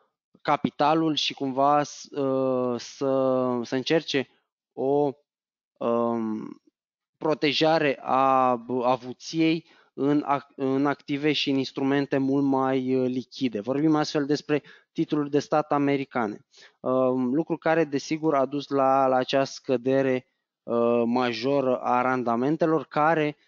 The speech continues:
la un moment dat, a, uh, impulsionat toată, uh, întreaga curbă a randamentelor sub nivelul de, de un procent, lucru care nu s-a mai întâmplat până acum în istorie, fiind un, uh,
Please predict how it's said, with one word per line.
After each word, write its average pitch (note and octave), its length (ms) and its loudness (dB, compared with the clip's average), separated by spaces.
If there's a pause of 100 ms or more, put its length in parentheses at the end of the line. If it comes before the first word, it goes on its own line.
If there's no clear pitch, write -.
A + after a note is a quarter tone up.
(160)
la C#3 180 2
un D3+ 160 2
moment C3 340 0
dat, B2+ 360 -2 (1300)
a, C3+ 460 4 (240)
uh, C3+ 160 -2
impulsionat D3 800 -4
toată, D3 480 0 (500)
uh, A#2+ 360 -2
întreaga C#3+ 800 0
curbă E3 380 -2
a D3+ 80 4
randamentelor C3+ 960 -2
sub D3 480 -8
nivelul C3+ 500 0
de, C3+ 380 0 (300)
de C#3 140 -2
un C#3 140 4
procent, C3+ 580 -2
lucru C#3+ 300 -4
care D3 280 0
nu D3 140 2
s-a D3 140 -2
mai C#3+ 180 0
întâmplat B2+ 480 -2
până B2+ 200 -4
acum C3 380 -4
în C3+ 140 0
istorie, C#3+ 540 -2 (300)
fiind D#3 600 0
un, D3 340 2
uh, C#3+ 340 2